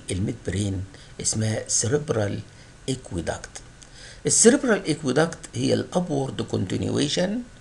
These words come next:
اوف ذا فورث فنتريكل.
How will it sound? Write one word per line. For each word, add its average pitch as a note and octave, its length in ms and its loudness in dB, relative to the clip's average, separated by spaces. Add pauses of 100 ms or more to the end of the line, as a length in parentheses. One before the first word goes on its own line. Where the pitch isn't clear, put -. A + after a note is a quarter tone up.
(400)
اوف B2 240 2
ذا G#2+ 420 0 (200)
فورث G#2+ 640 -2
فنتريكل. C3 520 -2